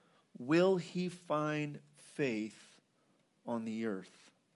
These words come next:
This is the word of the Lord, and all God's people said, "Amen." Here's our big idea. Jesus wants his followers to pray frequently and faithfully. Through prayer, God brings about his just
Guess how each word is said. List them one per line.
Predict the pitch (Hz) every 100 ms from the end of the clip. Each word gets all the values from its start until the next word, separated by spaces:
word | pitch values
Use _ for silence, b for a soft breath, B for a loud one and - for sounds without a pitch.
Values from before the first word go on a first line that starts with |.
| _ _ _ -
This | 123 120
is | 135
the | 123 123
word | 147 160
of | 156
the | 147
Lord, | 147 165 151
and |
all | 139 143
God's | 143 139
people | - 139 120
said, | 113 113 104 101 b b b b b b b -
"Amen." | 107 131 143 113 98 - _ _ _ _ _ _
Here's | 147 160
our | 170
big | 147 170
idea. | 175 160 165 151 123 B B B
Jesus | 131 196 185 196
wants | 175 190 202 -
his | 175 -
followers | - 175 190 208 208 202 202 -
to | -
pray | 165 - 160 180 185 190 180 B B
frequently | - - 262 208 208 214 180 214 214 -
and | - 156
faithfully. | 143 156 147 147 135 117 107 104 _ _ _ _ _ _ _ -
Through | - 202 214
prayer, | 214 208 214
God | 190 202 196 165
brings | 180 220 202
about | 214 202 202 185
his | 185 135
just | - 202 220 254 254 -